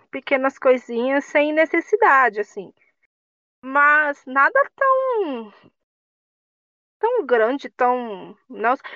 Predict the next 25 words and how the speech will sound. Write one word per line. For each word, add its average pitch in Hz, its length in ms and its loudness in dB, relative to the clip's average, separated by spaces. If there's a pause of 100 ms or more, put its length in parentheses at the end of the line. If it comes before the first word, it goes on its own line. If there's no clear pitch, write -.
(100)
porque - 140 -4
ela 339 120 2
inventou 370 580 0 (180)
todo 285 420 6
um 453 120 4
relato, 381 720 2
né? 285 340 -4 (100)
"Eu 240 120 -6
tava, 285 260 -2
assim, 294 160 -14
não 285 60 -10
sei 285 300 -4
onde, 240 320 -6
meu 247 160 -4
noivo 240 280 -2
tava, 247 220 0
assim, 254 220 -10
na 247 160 2
outra 247 300 0
torre, 214 420 -6 (380)
a 233 120 2
minha 247 260 -2
assistente 254 540 -6
morreu, 247 540 4 (320)
eu, 254 220 6